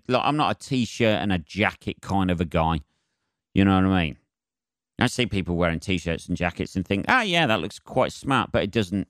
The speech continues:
It doesn't fit with me. You know, I like keeping things a little bit loose. So, um, I have a sweatshirt.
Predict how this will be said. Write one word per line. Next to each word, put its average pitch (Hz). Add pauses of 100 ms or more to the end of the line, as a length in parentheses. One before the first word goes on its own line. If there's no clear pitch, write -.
(160)
It 110
doesn't 110
fit -
with 101
me. 92 (960)
You 104
know, 78 (280)
I 104
like 110
keeping 104
things 101
a 92
little 95
bit 80
loose. 82 (140)
So, 85
um, 85 (1000)
I 110
have 101
a 95
sweatshirt. 90